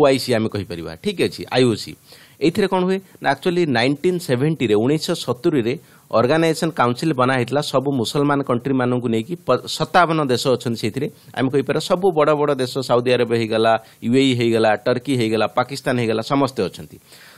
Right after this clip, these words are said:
ତେଣୁ ପାକିସ୍ତାନ ଏବେ କହୁଛି ଯେ ଯେହେତୁ ଆମର ଗୋଟେ ବଡ଼ ଗ୍ରୁପ ଅଛି, ବଡ଼ ଭାଇମାନେ ସବୁ ଅଛନ୍ତି,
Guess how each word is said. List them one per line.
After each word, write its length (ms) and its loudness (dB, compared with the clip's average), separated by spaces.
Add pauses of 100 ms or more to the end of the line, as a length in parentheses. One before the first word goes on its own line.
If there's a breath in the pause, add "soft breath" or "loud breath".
(200 loud breath)
ତେଣୁ 140 0 (100)
ପାକିସ୍ତାନ 640 0 (120)
ଏବେ 220 0
କହୁଛି 380 0
ଯେ 180 -6 (340 loud breath)
ଯେହେତୁ 520 0
ଆମର 280 2
ଗୋଟେ 200 0
ବଡ଼ 360 2
ଗ୍ରୁପ 320 0 (100)
ଅଛି, 200 0
ବଡ଼ 280 0
ଭାଇମାନେ 480 0
ସବୁ 260 -2
ଅଛନ୍ତି, 440 -2